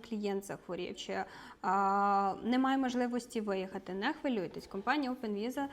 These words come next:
е, заморожує кошти в такому випадку протягом сто вісімдесят дні-, днів, і він або інша довірена особа може поїхати на роботу, е, за ці кошти.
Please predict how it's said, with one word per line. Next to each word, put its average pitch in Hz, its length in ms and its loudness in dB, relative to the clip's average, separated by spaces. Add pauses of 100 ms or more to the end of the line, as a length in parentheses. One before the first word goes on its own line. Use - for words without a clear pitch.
(340)
е, 202 380 0
заморожує 214 840 0 (140)
кошти 208 360 0
в 294 40 -4
такому 240 420 -4
випадку 214 640 0
протягом 208 640 0
сто 226 320 0
вісімдесят 190 640 -6
дні-, 220 480 -2
днів, 196 440 -2 (360)
і 247 300 6
він 208 380 2
або 220 300 2
інша 233 420 0
довірена 214 640 0
особа 220 560 2 (300)
може 240 280 4
поїхати 226 580 -2
на 214 280 0
роботу, 202 720 0 (380)
е, 208 100 2
за 247 340 8
ці 247 300 -2 (120)
кошти. 208 380 -2